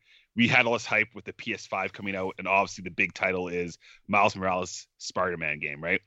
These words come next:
Which is obviously kind of like the, the follow-up or mini game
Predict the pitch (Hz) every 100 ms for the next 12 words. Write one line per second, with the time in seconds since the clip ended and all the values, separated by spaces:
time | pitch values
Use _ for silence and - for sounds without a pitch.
0 | _ 92 - 95 90 98 87 - - -
1 | - 113 101 98 - 101 90 90 80 -
2 | - - 107 98 92 90 _ _ _ _
3 | _ _ - 95 92 87 120 95 90 85